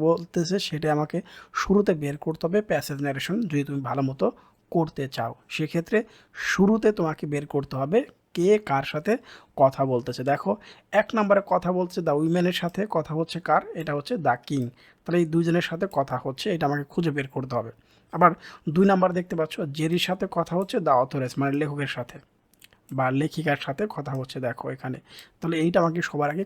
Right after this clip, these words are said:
খুঁজে বের করতে হবে, এটাই হচ্ছে প্যাসেজ ন্যারেশনের এক নাম্বার রুলস। এরকম এখানে দুটি এক্সাম্পল আমি যেভাবে দিয়েছি, just এটা একটু বুঝে নাও, আশা করি সমস্যা হবে না। এবার আসে ম্যাজিক রুল নাম্বার আছে টু, yes, no এবং স্যার, এই তিনটা শব্দের পরিবর্তন। yes থাকলে almost তোমরা সবাই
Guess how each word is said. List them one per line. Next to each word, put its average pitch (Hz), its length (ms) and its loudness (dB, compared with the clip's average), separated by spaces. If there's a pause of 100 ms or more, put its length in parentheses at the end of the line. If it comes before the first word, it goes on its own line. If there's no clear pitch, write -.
খুঁজে 156 300 -2
বের 139 220 -2
করতে 151 240 -2
হবে, 170 120 -2 (180)
এটাই 180 280 -2
হচ্ছে 180 180 -4 (120)
প্যাসেজ 160 360 -4
ন্যারেশনের 160 320 -2 (120)
এক 240 80 -4 (100)
নাম্বার 127 320 0
রুলস। 101 200 -12 (640)
এরকম 196 260 4 (420)
এখানে 185 240 2
দুটি 175 240 0
এক্সাম্পল 175 360 2
আমি 180 120 4
যেভাবে 160 300 2
দিয়েছি, 165 300 2
just 165 260 6
এটা 165 140 2
একটু 170 180 -6
বুঝে 156 220 0
নাও, 269 160 0
আশা 170 160 -2
করি 147 180 -4
সমস্যা 139 320 -2
হবে 135 220 2
না। 107 40 -10 (500)
এবার 170 180 6
আসে 185 100 -2 (120)
ম্যাজিক 147 280 0
রুল 160 140 0
নাম্বার 151 180 2
আছে 156 120 -6 (140)
টু, 208 80 2 (260)
yes, 202 140 2 (200)
no 156 80 2 (140)
এবং 165 140 2 (380)
স্যার, 127 240 2 (160)
এই 156 140 0
তিনটা 160 240 2 (100)
শব্দের 156 340 -4
পরিবর্তন। 190 400 0 (120)
yes 147 220 -2
থাকলে 156 200 -2 (100)
almost 139 280 -2
তোমরা 147 200 -2
সবাই 147 140 2